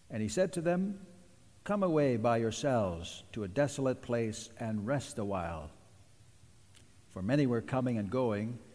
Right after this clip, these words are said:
and they had no leisure even to eat. And they went away in the boat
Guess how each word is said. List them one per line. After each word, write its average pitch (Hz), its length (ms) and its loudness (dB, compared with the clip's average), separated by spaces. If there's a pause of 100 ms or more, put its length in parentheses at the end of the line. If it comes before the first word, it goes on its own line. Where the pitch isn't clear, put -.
(500)
and 98 160 -4
they 104 60 -2
had 101 180 -2
no 123 120 0
leisure 107 640 -2
even 113 320 -4
to - 160 -10
eat. 151 320 -4 (1400)
And 101 160 -4
they 107 80 -2
went 123 200 0
away 123 280 2
in 131 80 0
the 120 80 0
boat 131 440 0